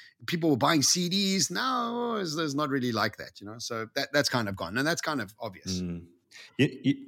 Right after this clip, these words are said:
Speaker 2: you know what's quite interesting is that, um, so number one, I, I, now that you mention it, I realize that's actually my listening habit as well, is that when I'm on YouTube Music, 'cause that's what I use,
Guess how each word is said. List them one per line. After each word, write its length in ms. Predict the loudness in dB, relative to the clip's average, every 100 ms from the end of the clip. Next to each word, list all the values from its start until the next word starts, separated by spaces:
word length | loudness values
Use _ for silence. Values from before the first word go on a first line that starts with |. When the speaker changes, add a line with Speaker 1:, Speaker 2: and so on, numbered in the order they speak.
| 2
Speaker 2:
you 80 | 4
know 60 |
what's 140 | 6 6
quite 200 | 6 6
interesting 520 | 6 4 2 -2 -2 -2
is 180 | 0
that, 360 | 2 2 0 -6
um, 340 | -4 -2 -2 -4 0
so 280 | 2 2 2
number 200 | 2 4
one, 120 | 4
I, 200 | 4 4
I, 240 | 4 4 2 -4 -20 _ _ _
now 160 | 6 8
that 180 | 8 4
you 60 |
mention 500 | 2 4 2 2 -2
it, 240 | -4 -6 -14 _ _ _ _ 2
I 40 |
realize 240 | 8 8 8
that's 160 | 6 4
actually 240 | 4 6 6
my 220 | 8 8
listening 300 | 6 2 4
habit 240 | 6 6
as 120 | 4 6
well, 240 | 6 4
is 100 | 2
that 140 | 4
when 160 | 6 8
I'm 140 | 8 6
on 220 | 6 8
YouTube 340 | 8 8 6 8
Music, 440 | 8 8 4 2 -12 _ _
'cause 100 | 6
that's 160 | 6 8
what 80 | 8
I 60 |
use, 400 | 8 6 4 -2